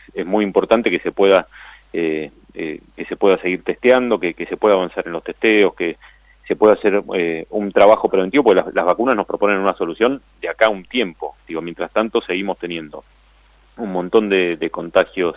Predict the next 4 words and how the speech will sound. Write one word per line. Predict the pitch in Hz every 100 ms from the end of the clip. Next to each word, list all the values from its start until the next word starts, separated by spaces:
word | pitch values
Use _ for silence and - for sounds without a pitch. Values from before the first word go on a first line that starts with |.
| - - - - _
diariamente, | 101 95 92 113 127 110 98
seguimos | 87 90 85
teniendo | 87 90 85
problemas, | 87 90 87 80